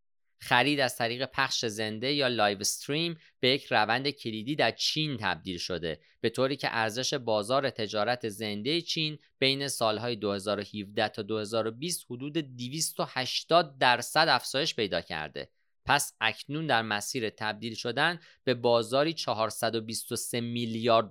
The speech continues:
دلاری تا پایان سال آینده، یعنی سال دو هزار و بیست و دو هست.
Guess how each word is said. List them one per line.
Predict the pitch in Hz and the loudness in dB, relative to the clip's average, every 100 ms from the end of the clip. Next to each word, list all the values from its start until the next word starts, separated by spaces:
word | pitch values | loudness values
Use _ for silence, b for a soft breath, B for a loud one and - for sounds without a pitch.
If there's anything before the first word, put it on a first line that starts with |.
| - | 2
دلاری | 120 117 117 147 | 4 6 4 2
تا | 165 156 | -2 -4
پایان | - 117 113 143 151 | 2 2 4 2 0
سال | - 139 | 2 2
آینده، | 139 120 104 104 117 151 | 4 4 2 0 0 -2
یعنی | 113 113 | -2 -4
سال | - 113 | -2 -2
دو | 110 101 | 0 -2
هزار | 95 90 90 | -2 -2 -2
و | 90 | -2
بیست | 90 - 98 | -6 -6 -4
و | |
دو | 104 | 0
هست. | 131 82 - | 0 -2 -6